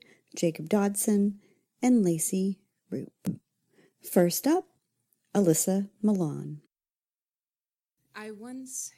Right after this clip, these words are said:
Speaker 2: dated a guy who told me when he checked out women, it was as though he was in an art gallery. At the time, I thought this idea was quite lovely, but now I realize that that's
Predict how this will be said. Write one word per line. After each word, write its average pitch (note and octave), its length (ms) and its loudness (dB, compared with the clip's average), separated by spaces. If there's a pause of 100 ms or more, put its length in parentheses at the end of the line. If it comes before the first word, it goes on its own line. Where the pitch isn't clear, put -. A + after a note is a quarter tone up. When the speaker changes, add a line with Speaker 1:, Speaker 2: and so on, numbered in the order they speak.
(120)
Speaker 2:
dated B3 360 -8
a B3+ 60 -12
guy E3 580 -18 (320)
who A3+ 100 -12
told C4 340 -14
me F3 520 -14 (420)
when G3 160 -16
he G#3+ 220 -10
checked B3 340 -16
out F#3 180 -16
women, G#3 460 -12 (320)
it F#3 140 -16
was F#3 120 -10
as F#3+ 200 -14
though A3 260 -10
he G#3 180 -12
was F#3+ 220 -10
in F#3+ 500 -14
an E3+ 240 -16
art E3+ 220 -16
gallery. D#3+ 720 -20 (1300)
At G3 140 -16
the G3+ 80 -16
time, B3+ 420 -8
I A#3 140 -6
thought A#3 260 -12
this G3+ 220 -6
idea F#3+ 400 -10
was F#3+ 180 -8
quite - 380 -14
lovely, F#3+ 460 -12
but F3+ 220 -20
now G#3+ 480 -10 (400)
I F#3+ 60 -12
realize G3+ 600 -12
that G3 200 -16
that's - 480 -8